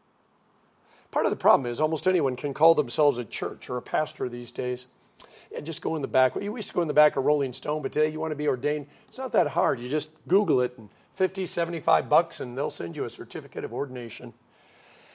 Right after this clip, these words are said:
And the moment churches in the sixties threw out the Bible as their inspired, inerrant word of God, well, there was no way of really finding out any longer who was a church and who wasn't, because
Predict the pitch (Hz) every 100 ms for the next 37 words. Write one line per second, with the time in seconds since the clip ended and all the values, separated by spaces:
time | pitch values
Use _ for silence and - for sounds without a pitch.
0 | - 202 220 254 214 220 208 202 180 165
1 | - 196 - 139 131 175 175 160 127 156
2 | 165 180 143 139 143 139 123 - 151 160
3 | 151 160 143 131 160 127 143 151 160 143
4 | 151 151 156 151 135 156 143 175 139 113
5 | 139 147 139 - - 143 147 143 156 156
6 | 131 131 127 131 139 135 131 147 143 127
7 | 127 156 156 147 123 147 131 170 143 139
8 | 139 139 131